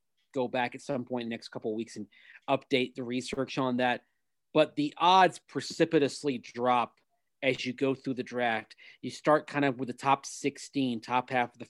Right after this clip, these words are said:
first round, and then goes down further in the back half of the first round, goes down even further in the second, in the second round. And I would also kind of look at those guys and say,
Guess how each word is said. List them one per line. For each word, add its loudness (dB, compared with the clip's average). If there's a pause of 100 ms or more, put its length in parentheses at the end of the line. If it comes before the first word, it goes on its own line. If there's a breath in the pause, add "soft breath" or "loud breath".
first -6
round, 0
and -2
then -2 (400 soft breath)
goes 2
down 2
further 2
in 0
the 0
back -2
half -4
of -6
the -8
first -10
round, -6 (420 soft breath)
goes 4
down 4
even 0
further 2
in -2
the -4
second, -4
in -4
the -6
second 4
round. 0 (400 soft breath)
And 4 (120)
I 6
would 8
also 6
kind -4
of 0
look -4
at 0
those 0
guys 2
and -6
say, 0